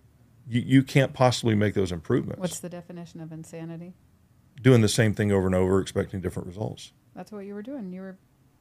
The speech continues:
Speaker 2: you were living that.
Speaker 1: I am insane in the membrane,
Speaker 2: <laughs>
Speaker 1: insane in the brain. Uh, so I gotta ask you, you're, you're a fitness nut.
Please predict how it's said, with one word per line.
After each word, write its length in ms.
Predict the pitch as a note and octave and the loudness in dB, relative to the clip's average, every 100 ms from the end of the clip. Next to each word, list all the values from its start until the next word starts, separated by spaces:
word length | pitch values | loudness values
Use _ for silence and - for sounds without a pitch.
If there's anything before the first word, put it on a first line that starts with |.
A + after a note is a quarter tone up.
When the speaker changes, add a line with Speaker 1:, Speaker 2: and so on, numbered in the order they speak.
| _ _ _ _ _ _ - G3 G3 | _ _ _ _ _ _ -20 -18 -14
Speaker 2:
you 120 | G#3 G#3 | -12 -12
were 120 | F#3 | -4
living 340 | F#3+ G3 E3 | -2 0 -4
that. 220 | D#3+ D#3+ - - | -8 -12 -18 0
Speaker 1:
I 120 | A2 | 6
am 120 | B2+ B2+ | 6 6
insane 320 | A2+ A#2+ A2+ | 4 4 4
in 80 | G2+ | 4
the 60 | |
membrane, 500 | G#2 A#2 F2+ E2 D#2+ - - - - | 2 2 0 -4 -6 -14 -8 -6 -2
Speaker 2:
<laughs> 380 | - - _ - | -2 -2 _ -2
Speaker 1:
insane 580 | G#2+ - A#2+ G#2+ G#2+ G2+ | 0 2 2 4 0 0
in 380 | G#2+ F#2+ F#2 F2+ _ - | 0 2 0 -6 _ -8
the 80 | |
brain. 340 | F2 F#2+ D#2+ D2+ _ _ - | -2 0 0 -6 _ _ 2
Uh, 260 | F#2 F#2+ - | 6 6 4
so 160 | - B2+ | 4 8
I 100 | C#3+ | 12
gotta 200 | F3 D#3+ | 12 12
ask 320 | B2+ A#2+ - | 10 8 6
you, 260 | G#2+ G2 D#2+ - _ _ _ _ _ _ _ _ _ _ _ _ _ _ _ _ _ _ | 2 0 -2 -12 _ _ _ _ _ _ _ _ _ _ _ _ _ _ _ _ _ _
you're, 360 | A2+ D3+ D#3 - - | 6 6 6 0 0
you're 160 | C3 | 6
a 60 | C#3+ | 6
fitness 400 | C#3 G2+ G2 - | 6 6 4 2
nut. 260 | F#2+ F2+ | 2 0